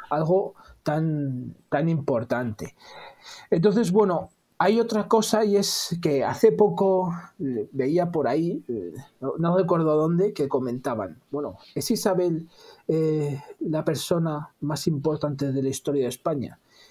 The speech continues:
Y yo lo miro y digo, "Uf, es que decir, es, España realmente es una, eh, es una de las naciones, eh, del mundo con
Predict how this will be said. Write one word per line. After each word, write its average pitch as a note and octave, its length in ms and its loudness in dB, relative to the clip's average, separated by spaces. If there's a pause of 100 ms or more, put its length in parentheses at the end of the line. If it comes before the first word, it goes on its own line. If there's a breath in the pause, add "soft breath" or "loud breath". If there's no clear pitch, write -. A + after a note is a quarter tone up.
(380 soft breath)
Y C3 120 -2
yo D#3+ 100 2
lo A#3+ 160 2
miro B3+ 300 2
y E3 40 2
digo, G#2 220 -2
"Uf, - 120 -10 (280 loud breath)
es - 140 -16
que D3+ 100 2
decir, C#3 320 0
es, - 260 -8
España D#3+ 480 0
realmente F3 400 0
es E3+ 140 -4
una, D3 600 -4
eh, A#2+ 360 -4
es - 140 -12
una B2 120 -2
de A2+ 40 -2
las A#2+ 80 -6
naciones, B2 580 -4
eh, A2+ 300 0
del A2+ 140 -4
mundo C#3+ 300 -6
con A2 220 -4